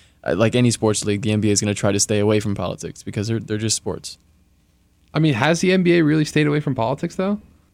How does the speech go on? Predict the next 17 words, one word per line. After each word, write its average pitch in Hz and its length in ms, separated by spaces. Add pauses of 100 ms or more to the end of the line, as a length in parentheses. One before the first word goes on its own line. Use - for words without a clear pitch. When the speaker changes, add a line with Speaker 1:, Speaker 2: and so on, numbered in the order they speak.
(200)
Speaker 1:
I 131 60
suppose 143 280
not. 98 200
I - 20
mean, 120 140
they, 127 100
they 135 220
did 151 260
quietly 110 580
institute, 110 560
like, 101 160
nobody 104 320
can 98 180
kneel 101 160
for 107 100
the 85 100
anthem 110 380